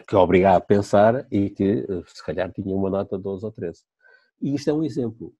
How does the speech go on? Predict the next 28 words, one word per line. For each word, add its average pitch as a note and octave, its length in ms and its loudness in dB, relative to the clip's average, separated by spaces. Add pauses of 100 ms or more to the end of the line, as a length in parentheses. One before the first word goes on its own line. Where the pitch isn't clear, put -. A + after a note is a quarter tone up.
porque - 400 -10
mais G2 300 -2
exemplos G2+ 540 -4
há A2 160 -2
como A2+ 340 -4
estes, A2 380 -4
in-, A2+ 300 -4
inclusivamente G#2+ 880 -6
na G#2+ 160 -6
própria A2+ 640 -4 (260)
estrutura G#2+ 480 -6
das G#2 200 -4
matérias G#2+ 420 -8
que - 60 -20
são G#2+ 140 -6
dadas G#2+ 340 -6
na A2+ 60 -8
matemática. G#2 680 -10 (640)
E, D#3 60 -12
portanto, A#2+ 500 -6 (240)
todo D#3+ 320 0
o C3 80 2
ensino C3 440 -4 (120)
tem C3 140 -10
caminhado, G#2+ 600 -6
no A2+ 140 -6
meu A2+ 220 -4
entender, G2+ 680 -4